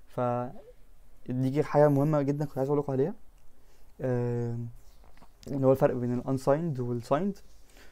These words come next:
لان احنا هنحتاجها يعني. آه، نفس الكلام برضو مع اللونج لونج، في unsigned لونج لونج، في signed لونج لونج. آه، لونج لونج احنا عارفين اللي هو لحد two باور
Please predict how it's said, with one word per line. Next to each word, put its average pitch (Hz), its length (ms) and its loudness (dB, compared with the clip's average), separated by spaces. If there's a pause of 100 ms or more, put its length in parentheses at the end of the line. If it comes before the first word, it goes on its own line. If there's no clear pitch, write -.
(180)
لان 127 140 0
احنا 131 240 2
هنحتاجها 123 380 0
يعني. 117 160 -6 (1600)
آه، 135 300 0
نفس 165 200 0
الكلام 170 380 6
برضو 139 240 4
مع 131 80 2
اللونج 131 240 2
لونج، 123 220 0
في 147 340 0
unsigned 135 640 -2
لونج 139 200 0
لونج، 202 260 0
في 277 320 0
signed 131 360 -2
لونج 120 220 -4
لونج. 117 140 -8 (840)
آه، 127 240 4
لونج 170 240 6
لونج 185 200 8
احنا 151 160 -2
عارفين 156 200 -4
اللي 151 100 0
هو 151 260 2
لحد 135 380 -4
two 143 40 -2
باور 135 340 0